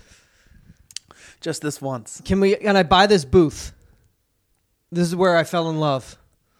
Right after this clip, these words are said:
Speaker 1: Um,
Speaker 2: And put my Haro up there. Let's fucking lock this Haro up. Don't fuck with this.
Speaker 1: does your, do your
Speaker 2: You got a
Speaker 1: parents
Speaker 2: Haro now. Some junkie
Speaker 1: there
Speaker 2: gonna
Speaker 1: s-
Speaker 2: steal that Haro.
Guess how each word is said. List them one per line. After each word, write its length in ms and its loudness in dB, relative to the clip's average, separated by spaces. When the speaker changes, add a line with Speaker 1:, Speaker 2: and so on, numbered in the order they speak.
Speaker 1:
Um, 560 0
Speaker 2:
And 120 -10
put 120 2
my 140 -4
Haro 420 4
up 140 -2
there. 220 -4
Let's 160 -16
fucking 260 -6
lock 300 -4
this 160 -10
Haro 420 2
up. 180 -6
Don't 180 -2
fuck 360 2
with 140 -4
this. 360 -8
Speaker 1:
does 160 -8
your, 120 -2
do 300 -20
your 20 -4
Speaker 2:
You 60 2
got 120 6
a 40 6
Speaker 1:
parents 140 6
Speaker 2:
Haro 240 6
now. 220 4
Some 220 2
junkie 220 0
Speaker 1:
there 80 2
Speaker 2:
gonna 100 4
Speaker 1:
s- 80 -4
Speaker 2:
steal 240 4
that 160 4
Haro. 360 0